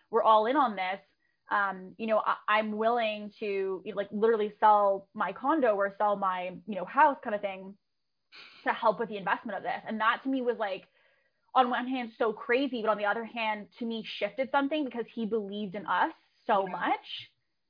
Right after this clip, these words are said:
Speaker 1: to do that. And I was like, "Okay, this means I gotta get mentally way on board." 'Cause I feel
Speaker 2: That's
Speaker 1: like
Speaker 2: so
Speaker 1: I,
Speaker 2: funny.
Speaker 1: I, yeah, like, I feel like my, my, my, my foot was kind of, like, w-, a little in, a little out, um, like, kind of secretly. I was like, "Okay, you know, like, I,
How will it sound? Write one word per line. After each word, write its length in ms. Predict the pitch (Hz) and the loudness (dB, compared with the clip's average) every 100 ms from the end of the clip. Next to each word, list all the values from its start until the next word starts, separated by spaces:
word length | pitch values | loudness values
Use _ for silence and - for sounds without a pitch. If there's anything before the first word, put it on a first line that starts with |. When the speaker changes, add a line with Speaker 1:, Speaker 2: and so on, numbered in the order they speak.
| _ | _
Speaker 1:
to 80 | - | -6
do 240 | 190 214 208 | -4 -6 -2
that. 300 | 80 82 - | -2 -4 -2
And 100 | 226 | 0
I 60 | 220 | 2
was 140 | 220 | 2
like, 140 | 214 214 | -2 -4
"Okay, 220 | 226 202 | -6 -4
this 160 | 185 233 | -2 -2
means 160 | 349 277 | -2 0
I 200 | 190 220 | 4 4
gotta 180 | 240 226 | 6 4
get 140 | 214 196 | 2 -4
mentally 540 | 196 190 202 185 - _ _ _ 202 | -8 -8 -8 -10 -14 _ _ _ 4
way 200 | 214 254 | 6 8
on 220 | 226 208 | 6 4
board." 340 | 190 175 151 - | 0 0 0 2
'Cause 80 | - | 6
I 60 | 302 | 8
feel 40 | |
Speaker 2:
That's 160 | 370 403 | 10 8
Speaker 1:
like 100 | 294 | 6
Speaker 2:
so 60 | 277 | 6
Speaker 1:
I, 200 | 262 262 | 6 6
Speaker 2:
funny. 20 | |
Speaker 1:
I, 280 | 277 285 320 - _ _ - | 6 4 4 -8 _ _ 4
yeah, 140 | 302 659 494 | 8 10 10
like, 140 | 330 | 10
I 80 | 427 | 8
feel 120 | 427 | 8
like 120 | 480 508 359 | 8 8 8
my, 160 | 330 311 | 8 6
my, 160 | 277 285 | 6 4
my, 100 | 320 | 2
my 80 | 311 | 6
foot 120 | 330 | 6
was 120 | 381 - | 6 2
kind 120 | 415 | 2
of, 60 | 320 | 4
like, 260 | 277 254 | 2 0
w-, 160 | 226 240 - - | -6 -8 0 4
a 80 | |
little 300 | 254 269 302 | 8 8 10
in, 220 | 302 262 269 | 8 6 4
a 40 | |
little 280 | 254 247 233 | 6 6 6
out, 320 | 190 226 302 - - | 8 8 6 2 4
um, 460 | 254 254 254 220 - | 6 6 2 -6 -2
like, 180 | 247 247 | 0 0
kind 200 | 285 262 | 0 0
of 60 | 269 | 0
secretly. 380 | 269 262 294 311 | -2 0 2 4
I 80 | 285 | 4
was 100 | 254 | 2
like, 100 | 269 | 0
"Okay, 220 | 294 247 | 0 0
you 80 | 247 | 2
know, 80 | |
like, 140 | 233 226 | 2 4
I, 200 | 220 | 2